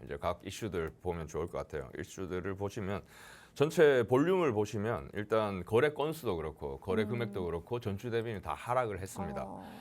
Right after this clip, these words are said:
Speaker 1: 거래 건수는 지속적으로 지금 하락하는 추세고 대신에 이제 거래 금액은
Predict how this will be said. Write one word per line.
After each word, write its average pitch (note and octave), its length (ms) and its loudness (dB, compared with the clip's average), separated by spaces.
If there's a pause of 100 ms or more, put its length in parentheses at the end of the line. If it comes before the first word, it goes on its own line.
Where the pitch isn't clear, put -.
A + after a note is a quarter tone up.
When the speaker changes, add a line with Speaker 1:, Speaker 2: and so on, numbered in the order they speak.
(260)
Speaker 1:
거래 B2+ 200 4
건수는 E3+ 480 -2
지속적으로 D3+ 560 0
지금 G#2 140 -2
하락하는 B2 500 0
추세고 F2 640 -6
대신에 G#2 320 -4
이제 F2 100 -2
거래 G2+ 300 2
금액은 A#2 520 -4